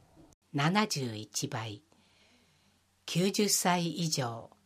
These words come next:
七十八倍。なお、重症化率は新型コロナウイルス感染症と診断された症例、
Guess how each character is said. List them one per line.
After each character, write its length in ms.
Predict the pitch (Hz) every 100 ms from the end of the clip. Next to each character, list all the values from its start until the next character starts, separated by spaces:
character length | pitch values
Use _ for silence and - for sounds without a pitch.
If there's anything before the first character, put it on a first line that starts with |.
| _
七 300 | 131 147 196
十 200 | 208 143
八 440 | 110 - 98 - 110
倍。 300 | 101 107 - _ _ _ _ _ _ 196 _ _ _ _ 247 247 240 _ _ _ _ _ _ _ _
な 240 | 180 170 151
お、 120 | 151 - _ _ -
重 240 | 143 185 214
症 260 | 240 220
化 160 | 214 202
率 320 | 170 160 143
は 240 | 131 123 - - _
新 320 | - - 185
型 380 | 208 208 196 190
コ 140 | -
ロ 100 | 170
ナ 180 | 202 202
ウ 80 | 196
イ 80 | 202
ル 120 | 180
ス 120 | 160
感 260 | 151 143 180
染 240 | - 185
症 220 | 165 175 165
と 180 | 160
診 260 | 156 151 180
断 220 | 175 180
さ 160 | 160 156
れ 120 | 151
た 140 | 147
症 340 | 135 131 135 139
例、 380 | 127 120 113